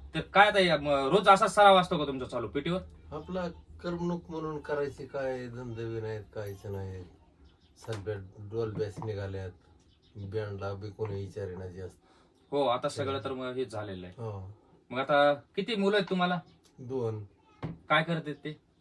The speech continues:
Speaker 2: ते काय असंच आपलं काहीतरी करतात, रोजी रोजगार, कुणाचं काय आलं तर वाजवितात.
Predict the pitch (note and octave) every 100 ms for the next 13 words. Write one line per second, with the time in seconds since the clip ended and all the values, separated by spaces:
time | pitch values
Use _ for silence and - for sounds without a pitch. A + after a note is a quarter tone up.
0 | _ _ - C3+ - F#3+ G#3 F3+ G#3+ G#3+
1 | G3+ G3+ G3 F#3+ F3+ F3 E3+ E3+ E3 D3+
2 | D3 D3 C#3+ C3+ C3+ B2+ A#2+ A2+ A#2+ A2
3 | - A2 G#2+ A2 A#2 A2 A2 A2 G2+ A2
4 | G#2+ G#2 G2+ G2 F2+ G2